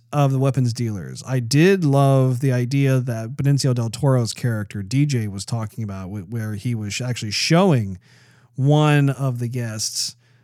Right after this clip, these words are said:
roster of weapons that he has sold, both to the Empire and to the Resistance. That was super cool. I really did like that. But I did not appreciate how they just lumped everybody who's on this planet as being a weapons dealer.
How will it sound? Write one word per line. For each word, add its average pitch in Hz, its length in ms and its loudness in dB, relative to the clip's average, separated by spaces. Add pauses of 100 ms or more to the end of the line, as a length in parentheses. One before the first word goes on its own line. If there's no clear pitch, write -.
(240)
roster 127 600 0
of 123 140 -2
weapons 123 400 -4
that 110 120 -4
he 127 180 -2
has 113 200 -2
sold, 131 600 0
both 165 340 4
to 247 260 2
the 156 140 4
Empire 131 580 0
and 165 360 4
to 156 100 0
the 143 100 4
Resistance. 131 580 0
That 170 380 4
was 156 220 4
super 165 420 4
cool. 123 360 0
I 120 80 -4
really 160 520 4
did 156 200 2
like 139 300 -2
that. 90 340 -8
But 156 120 2
I 160 100 4
did 202 240 4
not 208 300 2
appreciate 160 640 0
how 139 560 0 (1040)
they 156 120 6
just 151 220 6
lumped 139 380 2
everybody 175 880 4
who's 151 240 6
on 147 160 4
this 135 160 2
planet 143 440 2
as 139 180 4
being 139 240 4
a 123 80 2
weapons 120 420 0
dealer. 104 480 -8